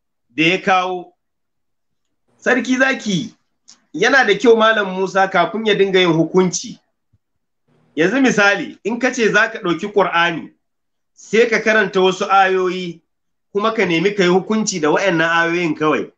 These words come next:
to za ka ɓata, za ka ɓatar. Alhamdulillah, ɗazu ya yi bayani a kan nasiya, wadda ya fassara da taraka, kuma gaskiya ne abin da ya faɗa, nasiya yana ɗaukan taraka. To haka abubuwa da dama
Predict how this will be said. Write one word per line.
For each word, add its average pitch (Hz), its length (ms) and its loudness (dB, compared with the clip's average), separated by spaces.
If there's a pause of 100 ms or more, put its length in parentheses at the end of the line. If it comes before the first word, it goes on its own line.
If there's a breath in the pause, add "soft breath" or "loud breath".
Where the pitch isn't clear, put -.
(540)
to 131 100 -2
za 180 240 2
ka 180 140 -2
ɓata, 175 240 -2
za 165 200 2
ka 160 100 -10
ɓatar. 123 360 -4 (1120)
Alhamdulillah, 190 720 0
ɗazu 165 220 0
ya 196 140 2
yi 202 80 -2
bayani 185 500 -2
a 151 140 -2
kan 196 160 -2 (160)
nasiya, 143 460 -2 (840)
wadda 175 260 0
ya 175 80 4
fassara 175 520 0
da 151 120 -4
taraka, 151 420 -2
kuma 165 200 -4
gaskiya 180 420 -2
ne 170 80 -6
abin 143 240 -6
da 139 80 -6
ya 139 80 -6
faɗa, 135 380 -4 (500)
nasiya 135 440 2
yana 156 260 2
ɗaukan 139 340 -4
taraka. 117 420 -4
To 135 100 -2
haka 185 240 0
abubuwa 165 480 0
da 120 100 -10
dama 139 440 -4